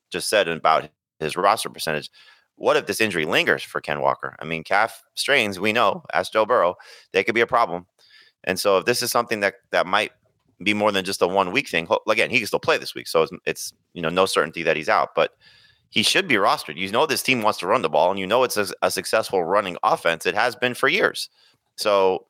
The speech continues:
you want that guy who they drafted to maybe push the <laughs> guy who's gonna be banged up. So he should one,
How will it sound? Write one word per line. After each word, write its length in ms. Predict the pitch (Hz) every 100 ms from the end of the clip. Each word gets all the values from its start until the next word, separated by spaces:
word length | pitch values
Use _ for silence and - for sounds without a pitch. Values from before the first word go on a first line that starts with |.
| _
you 120 | 123
want 240 | 117 147 170
that 140 | 127
guy 320 | 104 123 113 110
who 140 | 113
they 140 | 110
drafted 440 | 104 110 131 - 110
to 140 | 117
maybe 260 | 107 113 117
push 300 | - 175 -
the 100 | -
<laughs> 80 | -
guy 180 | - 123
who's 240 | 123 131
gonna 200 | - 135
be 100 | 131
banged 420 | 113 82 113 120 131
up. 280 | 151 - _ - _ _
So 120 | -
he 120 | 101
should 180 | 123 131
one, 220 | 113 110